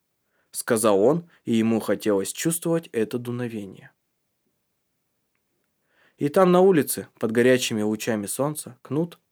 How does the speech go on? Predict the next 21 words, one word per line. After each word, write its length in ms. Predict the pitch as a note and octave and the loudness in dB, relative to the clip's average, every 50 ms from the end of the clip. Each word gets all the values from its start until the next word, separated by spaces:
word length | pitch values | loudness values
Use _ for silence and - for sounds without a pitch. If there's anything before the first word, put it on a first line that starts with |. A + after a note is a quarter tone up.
| _ _ - | _ _ -10
умер. 380 | A2+ A2 G#2+ G2 D#2+ - _ _ _ _ _ _ _ _ _ _ _ _ _ _ _ _ _ _ _ _ - | -8 -8 -8 -8 -10 -14 _ _ _ _ _ _ _ _ _ _ _ _ _ _ _ _ _ _ _ _ -2
Когда 220 | - A#2+ A#2+ B2 | 0 2 4 4
они 160 | B2 B2 B2 | 4 4 2
пришли, 460 | A#2 B2 B2 A#2 - - C#3 E3 F3 - _ - | 2 0 -2 -2 0 0 0 -2 -2 -4 _ -16
чтоб 320 | - - - C3+ B2 - | -10 -4 -4 -2 0 0
унести 340 | C3 C#3 C#3+ C#3+ - - D3 | 0 0 0 -2 -2 -2 0
его 160 | B2+ A2 G#2 | 2 2 0
в 80 | G#2 - | -2 -4
хижину, 520 | - - B2 C3+ C3 B2+ F#2 E2+ - _ _ _ _ - | -4 -2 -2 -2 -2 -6 -10 -12 -14 _ _ _ _ -8
слепые 480 | - - - A2+ - - B2 A#2 A2 | -8 -4 -4 -4 -2 0 2 2 2
глаза 400 | G#2 A#2 G#2+ G#2 G2 A2+ C3 D#3 | 2 0 0 0 2 2 0 0
были 220 | D3+ D3 D#3 D3+ D3+ | 2 0 -2 -2 0
повернуты 600 | D3+ D3+ C#3+ C#3 D3 C#3+ C#3+ C#3+ C#3+ C#3 - C#3 | 0 -2 -2 0 0 -2 -4 -6 -10 -8 -10 -10
к 140 | - - | -8 -4
любимому 500 | A#2+ A2 G#2 A2 A2+ A#2+ A#2 A2 G#2+ A2 | -4 -2 -2 0 -2 -2 -2 -4 -6 -8
солнцу. 580 | G#2+ - - - F#2+ F#2+ G2 G2 - - - _ _ _ _ _ _ _ _ - | -10 -10 -10 -10 -10 -10 -12 -14 -16 -18 -18 _ _ _ _ _ _ _ _ -8
На 160 | G#2+ G#2+ G2+ | -6 -6 -4
губах 420 | G2 G#2 F#2+ F#2+ C3 D#3+ E3 - | -4 -4 0 2 2 2 2 -2
играла 400 | E3+ D#3+ D3 D3+ D3+ D3+ D3+ D3 D3 | -6 -4 -2 -2 0 0 -2 -4 -6
спокойная 640 | - - - G2+ - - G2+ G#2+ G#2+ G#2 G2 F#2 _ - | -10 -10 -12 -12 -8 -8 -6 -6 -6 -8 -10 -14 _ -16
улыбка. 500 | - G#2 G2+ G2 G2 _ - - - | -14 -10 -10 -10 -12 _ -18 -20 -20